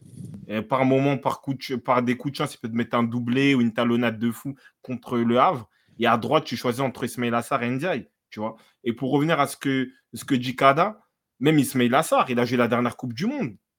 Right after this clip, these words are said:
tu vois. Au bout d'un moment, il faut qu'il a, euh, une certaine, il a un a-, c'est un international en puissance de la meilleure équipe africaine, le Sénégal.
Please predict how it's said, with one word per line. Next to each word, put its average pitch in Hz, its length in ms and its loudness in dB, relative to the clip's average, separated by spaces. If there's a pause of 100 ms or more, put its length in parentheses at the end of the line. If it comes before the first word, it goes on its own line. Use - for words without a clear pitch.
(100)
tu - 100 -10
vois. 147 260 -4 (360)
Au 120 80 -4
bout 123 140 4
d'un 123 100 8
moment, 139 260 4
il 143 60 4
faut 123 160 -4
qu'il 123 220 0
a, 120 140 6 (280)
euh, 120 260 0 (240)
une 120 160 0
certaine, 135 460 -2
il 123 380 2
a 135 60 6
un 135 100 2
a-, 135 120 2 (160)
c'est 139 180 -2
un 139 80 2
international 139 760 -2
en 131 100 -2
puissance 147 380 -4
de 131 100 0
la 123 120 6
meilleure 139 180 2
équipe 135 240 -6
africaine, 147 440 -2
le 123 80 0
Sénégal. 120 520 -4